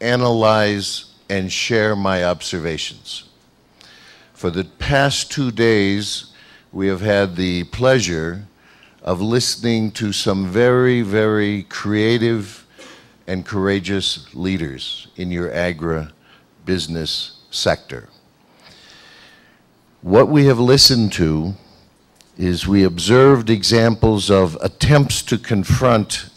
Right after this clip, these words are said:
day-to-day challenges of increased market concentration, increased quality and health standards, increased risk caused by increasing globalization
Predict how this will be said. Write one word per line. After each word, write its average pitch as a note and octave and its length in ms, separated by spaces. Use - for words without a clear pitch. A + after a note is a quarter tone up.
day-to-day A2+ 720
challenges F#2+ 1040
of F#2 320
increased C3 600
market A2+ 420
concentration, A#2+ 1080
increased B2+ 640
quality A2+ 880
and E2+ 220
health G#2+ 400
standards, A#2 960
increased C#3 680
risk A#2 680
caused A2+ 420
by G#2 140
increasing G#2+ 800
globalization G#2 1200